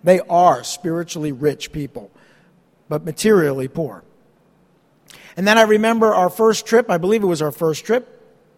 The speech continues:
It was either the, no, it was the first trip to El Salvador. And I remember walking through what amounted to a field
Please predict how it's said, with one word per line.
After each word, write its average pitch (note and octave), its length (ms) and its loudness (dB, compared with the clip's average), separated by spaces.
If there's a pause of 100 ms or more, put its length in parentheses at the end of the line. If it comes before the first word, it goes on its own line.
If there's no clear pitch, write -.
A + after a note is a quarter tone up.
(100)
It - 540 -20
was E3+ 140 -4
either F#3+ 180 -2
the, D#3 160 -12
no, A#3+ 180 0
it B3 40 -4
was C#4+ 120 -6
the C4+ 80 -6
first E3 280 -4
trip D#3 220 -8
to F#3+ 120 0
El D#3+ 120 4
Salvador. - 540 -6 (1800)
And F#3 120 0
I F#3+ 80 4
remember B3+ 800 2 (360)
walking A#3 640 2
through A3 360 2
what G#3 200 2
amounted G#3 600 -2
to F#3+ 840 0
a E3 80 -2
field E3 600 -2